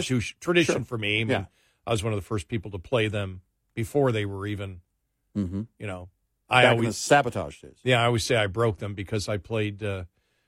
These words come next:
Speaker 1: I played, uh, you know, dun, dun, dun, dun, dun,
Speaker 2: Mm-hmm.
Speaker 1: dun, dun, dun,
Speaker 2: Mm-hmm.
Speaker 1: you know,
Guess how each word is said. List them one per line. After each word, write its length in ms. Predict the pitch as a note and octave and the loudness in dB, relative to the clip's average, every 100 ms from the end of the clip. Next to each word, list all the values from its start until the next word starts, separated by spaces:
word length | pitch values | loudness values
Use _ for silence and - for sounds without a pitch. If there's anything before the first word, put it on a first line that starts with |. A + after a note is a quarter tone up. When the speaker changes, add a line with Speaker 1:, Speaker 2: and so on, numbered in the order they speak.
| _ - | _ -10
Speaker 1:
I 60 | |
played, 420 | G2 G#2+ G#2+ G#2 G#2 | -8 -4 -4 -4 -6
uh, 360 | G2 F#2+ F#2+ G2 | -4 -6 -8 -8
you 120 | G#2 | -8
know, 240 | F#2+ F#2 F#2 - | -8 -12 -10 -4
dun, 180 | B2 A#2+ | -2 -2
dun, 200 | B2 A#2+ | -4 -4
dun, 100 | A#2 | -6
dun, 200 | G2+ G#2 | -8 -10
dun, 160 | - B2+ | -12 -8
Speaker 2:
Mm-hmm. 100 | G#2 | -4
Speaker 1:
dun, 220 | F2+ F#2+ | -2 -4
dun, 200 | G2+ G2+ | -6 -8
dun, 120 | A2 A2 | -8 -8
Speaker 2:
Mm-hmm. 220 | - F#2+ | -8 -6
Speaker 1:
you 60 | G#2+ | -4
know, 140 | G2+ | -6